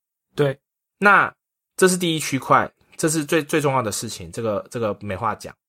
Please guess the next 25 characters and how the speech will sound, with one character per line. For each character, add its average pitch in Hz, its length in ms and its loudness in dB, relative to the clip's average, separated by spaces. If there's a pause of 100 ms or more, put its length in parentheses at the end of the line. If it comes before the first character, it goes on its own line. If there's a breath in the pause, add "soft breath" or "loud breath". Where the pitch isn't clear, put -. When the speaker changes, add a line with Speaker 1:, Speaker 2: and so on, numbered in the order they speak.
(280)
Speaker 2:
那 220 120 4
另 254 200 4
一 214 40 0
个 165 120 4
你 123 140 -2
需 - 160 -2
要 147 140 6
知 139 200 -12
道 135 220 2
的 104 100 -6
呢， 95 340 -10
其 - 140 -12
实 131 140 -4
会 135 180 -2
是 120 380 -6 (400)
如 196 260 2
何 139 260 2
达 120 320 6 (120)
到 147 320 4 (560)
这 175 200 4
些 131 560 2
商 143 280 2
业 143 140 4
目 131 200 -2
标 104 460 0